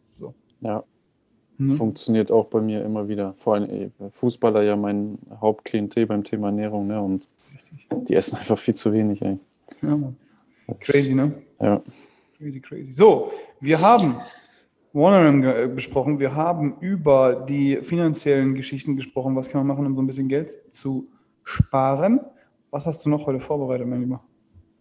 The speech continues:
Speaker 2: Ähm, genau, ich hatte am Samstag, haben wir in der letzten Folge auch besprochen, ja, meinen ersten Tag bei der Sportmentaltrainerausbildung.
Speaker 1: Geil, und da bin ich echt gespannt drauf, Alter.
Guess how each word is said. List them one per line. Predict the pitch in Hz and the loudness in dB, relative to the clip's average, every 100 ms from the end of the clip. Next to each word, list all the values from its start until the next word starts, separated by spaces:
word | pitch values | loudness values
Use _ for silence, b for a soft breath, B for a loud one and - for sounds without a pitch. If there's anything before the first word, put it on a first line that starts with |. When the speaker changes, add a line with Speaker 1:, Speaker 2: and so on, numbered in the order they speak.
| _ _ _ _ b b b b _ | _ _ _ _ b b b b _
Speaker 2:
Ähm, | 117 110 110 110 110 110 110 110 110 110 110 - _ _ _ _ _ _ _ _ | 2 6 6 8 6 6 8 8 8 8 4 -2 _ _ _ _ _ _ _ _
genau, | - 139 147 147 | 6 6 8 6
ich | 107 139 | 6 6
hatte | 135 131 | 6 8
am | 123 | 8
Samstag, | 127 151 - 113 | 8 6 6 6
haben | 123 123 | 6 8
wir | 117 | 8
in | |
der | 113 | 8
letzten | 117 123 - 117 | 6 4 2 0
Folge | - 120 123 | 4 4 6
auch | 113 120 | 2 0
besprochen, | - - 113 120 113 | -6 -2 -2 0 2
ja, | 113 | 4
meinen | 110 110 110 110 | 4 4 2 0
ersten | 107 123 - 123 | 2 2 0 0
Tag | 247 - | -2 4
bei | 113 | 6
der | 110 | 6
Sportmentaltrainerausbildung. | - 123 240 113 - 131 143 120 107 104 - - 107 135 - B B | 4 2 4 0 2 0 0 -4 -2 -4 -4 -2 0 0 -4 B B
Speaker 1:
Geil, | 143 139 | -2 0
und | |
da | 135 | 2
bin | 165 | 2
ich | 160 | 2
echt | 180 175 | 0 -2
gespannt | 151 175 175 | 0 0 2
drauf, | 131 123 | 0 -2
Alter. | 135 131 131 | -4 -6 -8